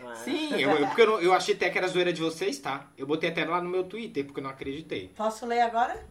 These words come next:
Speaker 2: Pode.
Speaker 3: Oi, pessoal, meu nome é Letícia.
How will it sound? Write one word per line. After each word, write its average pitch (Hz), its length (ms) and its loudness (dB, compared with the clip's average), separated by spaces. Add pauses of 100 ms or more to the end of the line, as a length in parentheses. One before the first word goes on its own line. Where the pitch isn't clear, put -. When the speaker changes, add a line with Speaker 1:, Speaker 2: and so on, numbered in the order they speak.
Speaker 2:
Pode. - 400 -20
Speaker 3:
Oi, 269 140 4
pessoal, 277 500 4
meu 233 140 0
nome 277 220 -4
é - 20 -2
Letícia. - 840 -10